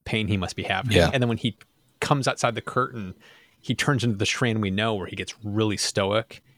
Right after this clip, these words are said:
Speaker 1: and you can tell he is bubbling with anger
Speaker 2: Yeah.
Speaker 1: under the surface. And it's the same thing in that scene when he walks in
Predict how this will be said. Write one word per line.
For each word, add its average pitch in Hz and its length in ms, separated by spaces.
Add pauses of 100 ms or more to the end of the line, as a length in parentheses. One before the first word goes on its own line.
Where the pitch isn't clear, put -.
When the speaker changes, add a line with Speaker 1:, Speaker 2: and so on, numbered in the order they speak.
(220)
Speaker 1:
and 95 160
you 95 60
can 101 120
tell 110 340
he 107 160
is 98 120
bubbling 95 760
with - 200
anger 90 420
Speaker 2:
Yeah. 98 200
Speaker 1:
under 95 200
the 92 100
surface. - 560 (380)
And 123 60
it's - 60
the 120 60
same 113 240
thing 117 140
in 98 80
that 90 220
scene 117 240
when 85 80
he - 100
walks 110 380
in 90 340